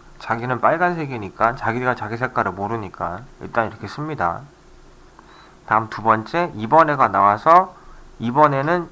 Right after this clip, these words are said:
얘를 볼 수가 있어. 그치? 얘를 봤는데 빨간색이야. 근데 자기 색깔이 빨간색인지 파란색인지 알 수가 없어. 그치? 그러니까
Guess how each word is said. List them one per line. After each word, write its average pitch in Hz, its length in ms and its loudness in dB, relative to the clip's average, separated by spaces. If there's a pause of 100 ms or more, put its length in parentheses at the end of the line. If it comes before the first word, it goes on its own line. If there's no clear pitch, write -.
(120)
얘를 143 220 0
볼 107 160 -8
수가 90 260 -8
있어. - 300 -14 (280)
그치? - 380 -14
얘를 110 220 -2
봤는데 98 320 -2
빨간색이야. 123 760 -2
근데 107 140 -12
자기 110 260 -4
색깔이 123 560 -4 (460)
빨간색인지 160 1120 -2 (320)
파란색인지 151 960 -4
알 101 180 0
수가 113 280 -6
없어. - 560 -4 (200)
그치? 165 340 -8 (180)
그러니까 120 600 2